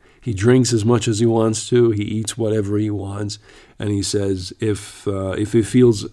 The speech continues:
a little pain here and there or a stinge or a prick somewhere, he doesn't care. He just ignores it and does whatever he wants to. And he's doing fine with the exception of his hip. He has, he has some real problems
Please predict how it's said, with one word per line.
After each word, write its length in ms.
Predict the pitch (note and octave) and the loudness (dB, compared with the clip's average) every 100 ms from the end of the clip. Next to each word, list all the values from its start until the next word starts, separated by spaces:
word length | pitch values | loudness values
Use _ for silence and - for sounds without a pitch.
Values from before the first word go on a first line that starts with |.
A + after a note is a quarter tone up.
| - | -6
a 60 | |
little 240 | G#2+ G#2+ F#2+ | -2 -2 -2
pain 340 | A#2+ A#2 A2+ | -2 0 2
here 200 | A2+ G#2+ | 0 0
and 180 | G#2 G2+ | -2 -2
there 240 | G#2+ A2 | 0 0
or 180 | G#2 F#2+ | -2 -4
a 60 | F#2 | -6
stinge 640 | - - A2 A2 A2 G#2 | -6 -2 -2 0 -4 -6
or 100 | F2+ | -8
a 60 | E2+ | -8
prick 300 | - A2 - | -4 -4 -4
somewhere, 500 | G#2+ G2 F#2+ F#2 - - - - | -8 -8 -8 -10 -12 -20 -20 -6
he 120 | - | 0
doesn't 300 | - G#2+ - | 2 2 -2
care. 360 | - - - - | -10 -8 -8 -8
He 180 | G#2 G#2+ | -8 -8
just 500 | G#2+ A2 G2 - - - - | -6 -6 -4 -8 -14 -16 -4
ignores 640 | B2 A2+ A2+ A2 G#2 F2+ F2+ | -2 0 0 2 2 0 -4
it 200 | F#2 - _ | -10 -12 _
and 220 | A2 F#2+ | -8 -6
does 200 | G2 F2+ | -6 -6
whatever 320 | F#2 F2+ E2 | -6 -8 -8
he 80 | E2+ | -8
wants 340 | F2 E2 E2 - | -8 -10 -10 -8
to. 160 | A#2 | -6
And 180 | A#2+ - | -6 -6
he's 320 | G#2 G#2+ G#2 - _ _ _ _ - - _ A2 | -8 -10 -12 -18 _ _ _ _ -20 -20 _ 2
doing 380 | A#2 A3+ B3 | 6 6 6
fine 840 | F#3+ - - D#3+ D#3 C3+ B2 A#2+ A#2 | 0 -4 -2 0 0 0 0 2 2
with 280 | B2 A#2+ | 2 0
the 140 | C3 B2 | 0 0
exception 560 | G#2+ - G2+ - G#2+ | 0 -4 -8 -8 -10
of 140 | F#2+ F2 | -8 -8
his 180 | F#2 - | -10 -10
hip. 400 | - A2+ - G#2 | -6 -6 -6 -10
He 120 | F#2 | -10
has, 400 | F2+ F2+ F2 F2 _ | -8 -10 -10 -14 _
he 180 | - C3+ | 0 2
has 180 | B2+ - | 2 0
some 200 | G#2+ F#2+ | -4 -2
real 260 | F#2 F#2 | -2 -4
problems 640 | - G#2+ F2+ E2 E2+ D#2+ | -6 -6 -6 -6 -10 -12